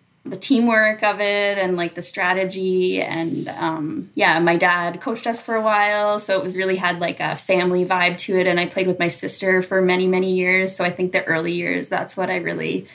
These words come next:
um, especially loved about it, was getting to go out and travel and compete with her. And, um,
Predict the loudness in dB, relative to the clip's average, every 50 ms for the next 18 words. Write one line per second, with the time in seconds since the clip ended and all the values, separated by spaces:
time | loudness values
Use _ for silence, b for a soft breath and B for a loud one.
0 | B B B B B B B _ _ _ 2 2 2 4 2 0 0 2 2 2
1 | 4 4 4 4 4 2 2 0 0 2 2 2 2 2 0 0 0 -4 -4 -2
2 | -2 0 0 0 0 0 -2 -4 -6 -6 -4 -4 -4 -4 -4 -4 -2 0 0 0
3 | 0 -2 -2 -2 -2 -2 -2 -4 0 2 2 4 4 2 2 0 0 0 -2 -4
4 | -6 -6 -6 -6 -4 -2 -2 -2 -2 -4 -2 0 0 2 2 2 0 0 0 0
5 | -2 -2 -2 -2 -4 -2 0 2 0 0 0 -2 -4 -4 -4 -4 -4 -6 -6 -6
6 | -6 -8 -8